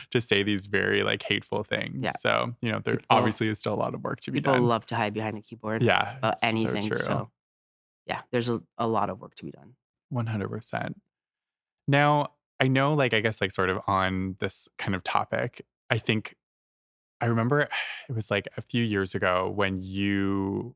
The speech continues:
Speaker 1: kind of, like, publicly came out a little bit about, you know, being in a throuple and, like, what was, like,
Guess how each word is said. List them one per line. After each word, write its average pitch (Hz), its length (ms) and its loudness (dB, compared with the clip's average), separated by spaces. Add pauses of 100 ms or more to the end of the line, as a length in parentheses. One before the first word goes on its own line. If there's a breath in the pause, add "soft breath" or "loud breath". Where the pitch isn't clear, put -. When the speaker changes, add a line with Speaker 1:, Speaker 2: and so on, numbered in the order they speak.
Speaker 1:
kind 98 200 -4
of, 98 80 -4
like, - 280 -2 (100)
publicly 101 560 0
came 98 240 -2
out 101 260 0 (440 loud breath)
a 107 60 0
little 98 200 2
bit 92 200 4
about, 92 580 4
you 101 80 -2
know, 90 60 -2
being 95 220 -2
in 92 100 -2
a 101 60 -4
throuple 127 840 2
and, 95 280 2
like, 95 360 2 (880 soft breath)
what 151 220 0
was, 202 220 0
like, 131 220 4